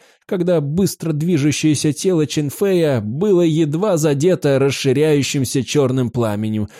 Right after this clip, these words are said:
прежде чем чёрное пламя ускорилось, и в следующее мгновение рвануло к Мидза. Тело Чэньфэя всё ещё поднималось в небо, но половина его тела уже исчезла,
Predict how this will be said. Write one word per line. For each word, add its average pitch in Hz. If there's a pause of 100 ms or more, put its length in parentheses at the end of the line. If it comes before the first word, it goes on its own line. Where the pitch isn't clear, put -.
(120)
прежде 185
чем 185
чёрное 156
пламя 175
ускорилось, 175
и -
в -
следующее 110
мгновение 147
рвануло 147
к -
Мидза. 107 (680)
Тело 233
Чэньфэя 151
всё 190
ещё 175
поднималось 147
в 165
небо, 139 (300)
но 165
половина 170
его 120
тела 147
уже 120
исчезла, 104